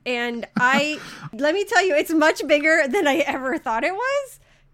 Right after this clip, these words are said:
Speaker 1: So
Speaker 2: I didn't realize that either. So, yeah, for those of you that are wondering, um,
Speaker 1: it's
Speaker 2: what
Speaker 1: called
Speaker 2: is it?
Speaker 1: Otome.
Speaker 2: Otome. Okay. I didn't know the Japanese
Speaker 1: Oh,
Speaker 2: word
Speaker 1: I,
Speaker 2: for it.
Speaker 1: I learned.
Speaker 2: It's just, it, it's manga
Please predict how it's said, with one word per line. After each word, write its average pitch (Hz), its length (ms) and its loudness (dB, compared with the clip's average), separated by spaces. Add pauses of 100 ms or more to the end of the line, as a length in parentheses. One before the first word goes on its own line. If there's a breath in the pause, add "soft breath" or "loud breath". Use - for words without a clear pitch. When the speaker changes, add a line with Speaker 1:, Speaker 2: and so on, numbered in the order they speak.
Speaker 1:
So 359 220 -2
Speaker 2:
I 320 140 2
didn't 160 300 -2
realize 127 460 -4
that 123 160 -4
either. 107 420 -4
So, 120 300 -4
yeah, 117 180 -4
for 127 160 -6
those 127 220 -2
of 123 100 -2
you 120 160 0
that 107 120 -2
are 101 120 -4
wondering, 101 540 -2 (360 loud breath)
um, 90 480 -4 (540)
Speaker 1:
it's 220 160 -12
Speaker 2:
what - 80 -20
Speaker 1:
called 202 160 -8
Speaker 2:
is - 100 -14
it? 170 200 -10
Speaker 1:
Otome. 254 400 -12 (1000)
Speaker 2:
Otome. 85 460 -12 (160)
Okay. 92 300 -12 (200)
I 107 80 -4
didn't 104 160 -2
know 101 120 -4
the 90 140 -8
Japanese 85 480 -10
Speaker 1:
Oh, - 40 -10
Speaker 2:
word - 180 -10
Speaker 1:
I, - 40 -14
Speaker 2:
for - 180 -10
it. - 60 -14
Speaker 1:
I - 40 -14
learned. 185 400 -12
Speaker 2:
It's 131 120 -4
just, 180 200 -2
it, 143 240 -6
it's 139 240 -6
manga 151 680 -2